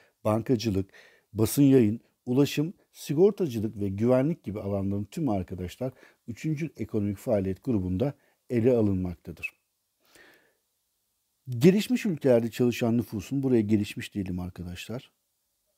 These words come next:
gelişmiş ülkelerde çalışan nüfusun büyük bir kısmı üçüncül ekonomik faaliyetlerde çalışmaktadır. Önemli bir ayrıntı bizler için. Önemli notumuz var. Günümüzde ekonomik faaliyetlerde meydana gelen değişime bağlı olarak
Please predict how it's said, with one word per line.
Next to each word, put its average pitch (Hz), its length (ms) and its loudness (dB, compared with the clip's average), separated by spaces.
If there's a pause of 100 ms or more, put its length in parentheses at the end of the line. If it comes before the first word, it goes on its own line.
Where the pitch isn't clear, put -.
(340)
gelişmiş 117 520 -2
ülkelerde 92 680 -4 (720)
çalışan 170 480 2
nüfusun 131 360 -2
büyük 170 240 -2
bir 113 80 -2
kısmı 113 320 -8
üçüncül 165 420 -4
ekonomik 107 460 -2
faaliyetlerde 101 760 0 (300)
çalışmaktadır. 101 800 -6 (100)
Önemli 107 400 -2
bir 139 60 -2
ayrıntı 95 420 -2
bizler 87 220 -10
için. 82 280 -16 (1300)
Önemli 165 320 2
notumuz 110 380 0
var. 143 160 0 (420)
Günümüzde 175 420 4
ekonomik 175 360 0
faaliyetlerde 143 540 4
meydana 127 340 4
gelen 113 320 2
değişime 113 380 2
bağlı 107 180 4
olarak 101 220 0